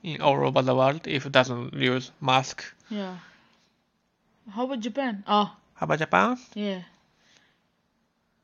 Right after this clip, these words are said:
Speaker 1: How many times there is, how to say in English?
Speaker 2: Mm-hmm, what?
Speaker 1: Many people, uh, increase the power column participants.
Speaker 2: Yeah.
Speaker 1: Decrease, increase,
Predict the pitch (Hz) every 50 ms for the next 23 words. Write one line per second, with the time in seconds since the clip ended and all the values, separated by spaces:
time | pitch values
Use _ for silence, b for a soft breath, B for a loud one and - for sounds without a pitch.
0 | _ _ _ _ - - - 208 208 208 208 214 226 240 240 226 226 220 226 226
1 | 220 - _ _ - 202 202 202 202 202 202 202 202 202 202 196 185 185 190 190
2 | - b b b b b b b b b b b b _ _ 160 151 156 151 151
3 | 151 151 151 151 147 147 143 139 139 135 139 135 135 135 135 139 - - - -
4 | 143 135 - 127 135 - 131 127 127 123 120 120 117 120 117 120 120 120 123 127
5 | 131 135 135 - - - - 202 202 190 196 196 190 185 185 185 170 - b b
6 | b b b b b b b _ _ - 147 151 160 143 131 131 127 127 127 123
7 | 123 127 127 127 127 123 127 127 127 - 127 123 - - 135 123 120 120 120 120
8 | 120 120 123 127 - - 139 127 131 131 131 - 135 127 127 131 - - 123 123
9 | 123 - 131 127 123 - 117 113 - - - - 127 123 123 123 120 120 120 120
10 | 123 127 131 196 196 196 190 185 180 180 180 170 - - - 156 131 139 131 123
11 | 123 123 123 120 - B B B 135 B - 147 143 135 127 123 120 123 123 -
12 | -